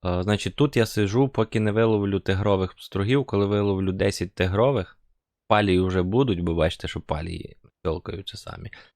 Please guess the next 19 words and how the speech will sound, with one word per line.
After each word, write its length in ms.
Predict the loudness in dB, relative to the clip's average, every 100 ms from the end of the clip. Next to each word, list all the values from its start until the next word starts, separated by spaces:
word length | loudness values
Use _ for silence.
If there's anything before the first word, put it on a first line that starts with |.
| _ _ _
Піду 220 | 0 0
туди 260 | 2 2 4
на 100 | 4
мостик, 520 | 2 0 -2 -8 -8 -10
а 260 | -6 -4
з 60 | 0
мостика 400 | 0 -2 -4 -4
буду 280 | -2 0 0
ловити 600 | 0 0 -2 -4 -4 -4
струмкових. 840 | -6 -6 -4 -6 -10 -14 -16 -20 _ _ _ _ -18
Якось 260 | -14 -14 -14
так. 300 | -18 -18 _ -20 _ _ _ _ _ _ _ _ _ _ _ -6
А, 140 | -4
якщо 440 | -2 -2 2 0 0
ви 340 | -6 -2 2 4
ловите, 400 | 6 4 2 4
ловите 500 | 4 2 0 -4 -6
і 100 | -8
цей. 300 | -8 -8 -10